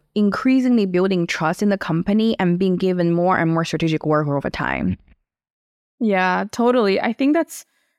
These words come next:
Speaker 2: I think that's such a valid miscon-, the misconception that you mentioned, is people assume that because product marketing is not really a traditional type of marketing role,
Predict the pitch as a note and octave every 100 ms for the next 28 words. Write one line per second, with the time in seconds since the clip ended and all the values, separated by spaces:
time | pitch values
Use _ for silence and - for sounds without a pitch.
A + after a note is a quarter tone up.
0 | - A3+ A3 C#4 C#4 A#3 A3 A3+ G3 F#3+
1 | F#3+ G3 G3+ - G#3 G3+ - A3+ G#3+ G#3
2 | G#3+ G#3+ - G3+ G#3+ G3 G#3+ G3+ G3+ F#3+
3 | F#3+ A3 - F#3+ E3 G3 - A3+ A3+ A3
4 | - - A3 A#3 G#3+ F#3+ - _ _ _
5 | _ A#3+ - C#4 - C4+ A#3+ A3+ G#3+ A#3+
6 | A3+ G3+ F#3+ G3+ G3+ G#3 G3+ - G3+ G#3+
7 | - A3 G3+ - F#3+ G3 G3 F#3+ F#3 G3
8 | F#3 F3+ F#3 F#3+ A3+ D#4+